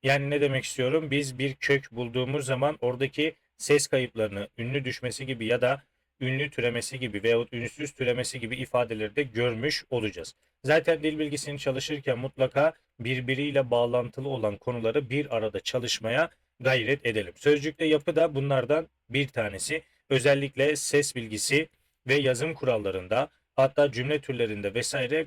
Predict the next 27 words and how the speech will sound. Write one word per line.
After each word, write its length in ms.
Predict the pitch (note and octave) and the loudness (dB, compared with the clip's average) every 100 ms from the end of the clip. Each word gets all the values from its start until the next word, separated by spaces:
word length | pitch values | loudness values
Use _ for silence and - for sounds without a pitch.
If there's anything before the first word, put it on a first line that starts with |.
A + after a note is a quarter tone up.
| B2+ | -2
bize 340 | C#3 C#3 C#3 D3+ - | -2 2 2 0 -2
çokça 420 | D#3 D3+ - A#2+ | 0 0 -2 -6
katkı 320 | - B2 C3+ | -4 -6 -4
sağlayabilecek 800 | - A#2 G#2 G2 G#2 G#2 D#3 E3+ _ _ - | -2 0 0 -4 -6 -2 -2 -2 _ _ -4
bir 280 | C#3 E3+ _ _ | -2 -4 _ _
konu 400 | C3+ B2+ D#3 - A#2 | 0 0 -2 -6 -4
diyoruz. 360 | A#2 F2 - _ _ _ _ _ | -2 -2 -8 _ _ _ _ _
Şimdi 260 | - E3+ F3+ | -6 -2 2
öncelikle 640 | D#3 D#3+ D#3+ E3 F3 D#3 D#3+ | 4 2 0 -4 -2 0 0
ilk 220 | D#3+ D#3+ - | -2 -2 2
başta 340 | D3+ - C#3 | 2 2 -2
bizim 280 | C3 C#3+ C#3+ | -2 -4 0
göreceğimiz 560 | C#3 C3 C3 B2+ C3 | 0 2 2 2 -2
konu 260 | - C3+ B2 | -4 -4 -2
ne? 240 | D3+ F3 - - | -2 -4 -6 -2
Kök 220 | B2 - | -2 -2
konusu. 380 | F2+ - - E2 _ _ _ _ - | -8 -8 -10 -12 _ _ _ _ -8
Şimdi 260 | D#3 F3+ | -4 -2
kök 240 | - F3+ - | 0 -2 0
konusuyla 520 | E3 D#3+ D#3+ E3+ D#3 | -2 -2 -4 -2 0
ilgili 500 | D3 D3 C#3+ B2+ A#2 _ | 0 -4 -2 -4 -6 _
şöyle 400 | - D3+ C3 C3 | 0 2 2 0
dilimizle 480 | B2 C3+ C#3+ D#3+ C3 | 0 0 0 0 -4
ilgili 460 | C3+ C3+ A#2+ B2+ C#3 | -6 -6 -6 -4 -2
bir 100 | C#3 | 0
ayrıntıyı 640 | B2+ B2+ B2 A#2+ B2 D3 D#3+ _ _ | 2 2 0 -4 -4 -4 -6 _ _
söyleyelim. 540 | - C#3+ C#3 A2+ F#2+ | 0 4 6 4 -2